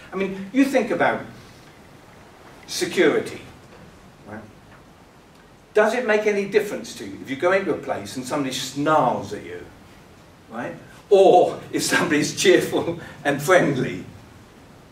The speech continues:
You know, I mean, it, im-, immediately you begin to say, "Well, actually,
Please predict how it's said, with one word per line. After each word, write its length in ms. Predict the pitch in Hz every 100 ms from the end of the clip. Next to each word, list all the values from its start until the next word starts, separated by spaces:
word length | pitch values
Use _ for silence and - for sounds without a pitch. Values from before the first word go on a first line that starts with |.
| - -
You 60 | 180
know, 180 | 170 160
I 100 | 185
mean, 180 | 196 208
it, 280 | 220 -
im-, 200 | 220 208 214
immediately 640 | 190 254 269 254 208 180
you 100 | 170
begin 280 | 170 196 190
to 80 | 160
say, 200 | 220 196
"Well, 120 | 214
actually, 600 | 277 254 - - -